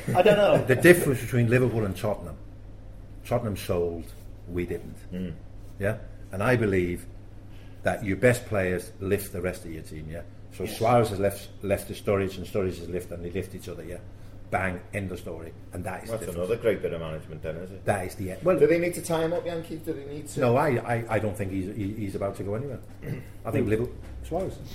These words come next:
Speaker 2: I think Liverpool played a
Speaker 3: No,
Speaker 2: good
Speaker 3: not Suarez.
Speaker 2: Oh.
Speaker 3: I'm talking about Brendan Rodgers.
Speaker 2: No, yeah, of course you wanna tie him up, but Brendan Rodgers is, wants to be a manager of Liverpool.
Speaker 3: Mm.
Speaker 2: What is the point?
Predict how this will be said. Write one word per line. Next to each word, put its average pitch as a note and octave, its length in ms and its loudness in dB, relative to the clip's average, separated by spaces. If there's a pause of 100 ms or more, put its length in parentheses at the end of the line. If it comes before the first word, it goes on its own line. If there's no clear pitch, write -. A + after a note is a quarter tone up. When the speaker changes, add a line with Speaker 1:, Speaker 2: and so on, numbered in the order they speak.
(420)
Speaker 2:
I A#2 60 -2
think A2 140 0
Liverpool G2 320 2
played F#2+ 220 0
a A2+ 40 2
Speaker 3:
No, A2 240 6
Speaker 2:
good F#2 60 -4
Speaker 3:
not G2 160 -6
Suarez. E2 400 -6
Speaker 2:
Oh. A#2+ 80 2
Speaker 3:
I'm F#2+ 40 0
talking F2+ 160 -4
about D#2 180 -6
Brendan D#2+ 240 -4
Rodgers. F2 320 -4
Speaker 2:
No, C#4 300 -6 (340)
yeah, - 60 -12 (160)
of - 120 -12
course G2 180 -8
you G2 60 -6
wanna F2 160 -8
tie F2 240 -8
him F#2+ 120 -4
up, C3+ 140 -4
but D3 120 -6 (440)
Brendan F#3+ 280 2
Rodgers G#2 300 0
is, G2+ 180 -4
wants G#2 220 -2
to - 80 -12
be F#2+ 120 0
a F#2 40 2
manager F#2+ 360 -4
of G2 60 -4
Liverpool. D3+ 300 -6 (200)
Speaker 3:
Mm. - 40 -2
Speaker 2:
What E3 220 4
is D#3 60 0
the C#3+ 80 0
point? B2 340 0